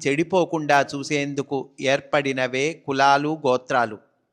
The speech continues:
కులములు ఉండవచ్చును గాని కుల భేదములు ఉండరాదు." ఇది very, very important అండి, మాస్టర్ చెప్తున్నారు ఇక్కడ. కులములు ఉండవచ్చును గాని కుల భేదములు ఉండరాదు. కులమనగా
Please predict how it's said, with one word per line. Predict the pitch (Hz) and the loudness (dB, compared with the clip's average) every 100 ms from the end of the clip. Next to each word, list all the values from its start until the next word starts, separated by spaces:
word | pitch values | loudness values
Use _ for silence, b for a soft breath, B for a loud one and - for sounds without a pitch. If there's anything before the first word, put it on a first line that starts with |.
| _ _ _ _ _ _ _ - | _ _ _ _ _ _ _ 0
కులములు | 147 185 208 | 2 4 4
ఉండవచ్చును | 202 190 190 190 190 196 | 4 6 4 4 0 2
గాని | 190 190 196 175 151 156 _ _ _ | 4 4 4 2 0 -4 _ _ _
కుల | 151 165 | 2 4
భేదములు | 143 127 143 175 175 143 135 | 4 2 2 4 2 0 0
ఉండరాదు." | 147 160 131 139 131 127 120 135 127 104 - _ | -2 -2 0 2 4 4 2 -2 -2 -4 -10 _
ఇది | 117 120 123 | -10 -8 -6
very, | 143 139 | -6 -6
very | 131 123 | -6 -4
important | 135 135 - 123 117 | 0 0 -2 -8 -6
అండి, | 120 117 | -6 -6
మాస్టర్ | 113 123 - 135 127 | -6 -6 -6 -6 -8
చెప్తున్నారు | - 127 123 117 | -10 -6 -4 -4
ఇక్కడ. | 117 104 - _ _ _ _ _ _ - | -4 -6 -6 _ _ _ _ _ _ -4
కులములు | 127 147 160 175 | 2 2 2 2
ఉండవచ్చును | 160 143 147 147 147 - 156 | 0 0 2 2 0 -2 -2
గాని | 147 151 156 175 233 b b _ | 4 4 4 0 -4 b b _
కుల | 143 156 165 | 2 4 4
భేదములు | 131 139 190 202 165 156 | 4 2 4 2 0 0
ఉండరాదు. | 160 135 139 113 101 - _ _ _ _ _ - | 0 2 2 0 -4 -18 _ _ _ _ _ 2
కులమనగా | 170 202 202 202 202 156 147 | 4 6 4 4 6 4 2